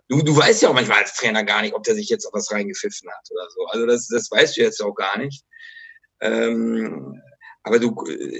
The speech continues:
also für mich ist die Gesundheit des Spielers natürlich das A und O. Aber ja, man-, manchmal kommen die Spieler natürlich und sagen, „Ja, zwickt ein bisschen, Trainer, aber geht schon.“ So, und dann sagst du ja als Trainer auch immer den Satz, „Wenn's nicht geht, sag mir bitte Bescheid“, weil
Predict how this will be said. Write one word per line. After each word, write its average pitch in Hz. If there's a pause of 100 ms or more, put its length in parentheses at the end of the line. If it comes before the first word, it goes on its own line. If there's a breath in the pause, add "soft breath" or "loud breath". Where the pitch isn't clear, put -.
(100)
also 107
für 110
mich 123
ist 143
die 113
Gesundheit 117
des 104
Spielers 107
natürlich 101
das 101
A 101
und 98
O. 113
Aber 110 (580)
ja, 113
man-, 117
manchmal 131
kommen 143
die 139
Spieler 143
natürlich 139
und 135
sagen, 127 (180 loud breath)
„Ja, 127
zwickt -
ein 147
bisschen, 151
Trainer, 139
aber 123
geht 110
schon.“ - (1300)
So, 101
und 113
dann 139
sagst 135
du 185
ja 156
als 147
Trainer 151
auch 131
immer 139
den 135
Satz, 147 (260 loud breath)
„Wenn's 165
nicht 170
geht, 190 (120)
sag 143
mir 151
bitte 160
Bescheid“, 139
weil 117